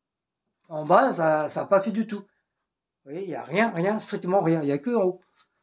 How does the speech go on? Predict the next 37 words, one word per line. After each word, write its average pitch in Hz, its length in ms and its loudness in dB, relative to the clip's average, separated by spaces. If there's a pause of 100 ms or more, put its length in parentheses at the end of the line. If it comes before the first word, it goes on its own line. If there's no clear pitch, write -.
(640)
Et, 185 220 4
euh, 180 120 4
l'autre 190 180 4
côté, 233 460 6
euh, 214 280 8
bah, 175 160 2
j'ai 160 140 -2
commencé 226 300 2
à 226 80 2
faire 233 120 2
l'autre 208 120 -2
côté 208 220 -2
aussi. 214 360 -4 (540)
Mais 175 80 -8
apparemment, 196 400 6
l'autre 247 160 2
côté, 214 220 -2
il 277 60 6
y 269 40 6
a 247 60 8
rien. 247 360 4 (320)
Ça 208 80 -8
le 190 120 -10
fait 214 160 -2
pas. 202 320 -2 (1040)
Bon, 185 180 -8
peut-être 208 400 0
là, 214 180 6
ce - 120 -8
côté-là, 208 560 4
je, 175 500 -6
je - 0 -
vais 165 140 -4
peut-être 226 260 -4
avoir 202 200 0
une 196 100 -8
surprise. 233 420 -8